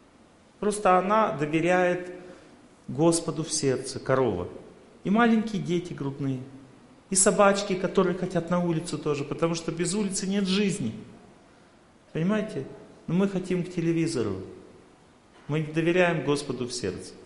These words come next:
Мы не чувствуем важность природы. Мы не понимаем это.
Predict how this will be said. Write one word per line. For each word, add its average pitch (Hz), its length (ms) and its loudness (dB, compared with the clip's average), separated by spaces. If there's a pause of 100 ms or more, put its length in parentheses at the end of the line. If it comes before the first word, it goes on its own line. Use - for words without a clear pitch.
(720)
Мы 170 80 -2
не 180 120 0
чувствуем 180 540 -4
важность 165 580 4
природы. 143 600 0 (1200)
Мы 160 140 -2
не 160 100 0
понимаем 104 580 -2
это. - 880 -20